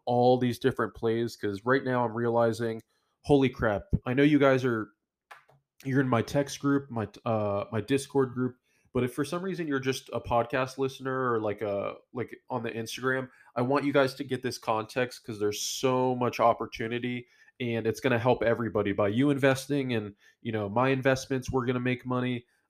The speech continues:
Um, by you investing, you're gonna learn by yourself and you're gonna make a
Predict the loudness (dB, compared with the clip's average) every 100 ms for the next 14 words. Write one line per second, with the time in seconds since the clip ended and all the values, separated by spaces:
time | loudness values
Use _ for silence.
0 | -8 -6 -6 -6 -8 -8 -4 2 4 4
1 | 4 2 2 -2 -2 -2 -4 -2 0 0
2 | 0 -2 -2 0 2 2 0 -4 -2 0
3 | 0 -2 -6 -6 -6 -6 -6 -4